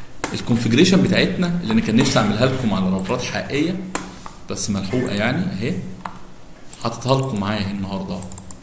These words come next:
باجي على السيرفر، على الهب. بيسميه السيرفر انترفيس تانل زيرو. تانل سورس في المثال بتاعنا يبقى سيريال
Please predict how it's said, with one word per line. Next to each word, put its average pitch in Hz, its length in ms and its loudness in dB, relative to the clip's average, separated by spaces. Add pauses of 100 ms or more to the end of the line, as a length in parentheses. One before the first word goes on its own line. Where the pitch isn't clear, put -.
(2500)
باجي 196 200 8
على 131 180 8
السيرفر، 117 500 8 (340)
على 113 120 4
الهب. 135 420 6 (1400)
بيسميه 151 420 10
السيرفر 208 460 10 (160)
انترفيس 185 720 6
تانل 196 400 8 (760)
زيرو. 104 340 4 (720)
تانل 226 280 10
سورس 147 480 8
في - 80 2
المثال 139 380 8
بتاعنا 233 580 8 (320)
يبقى - 200 -4
سيريال 190 640 10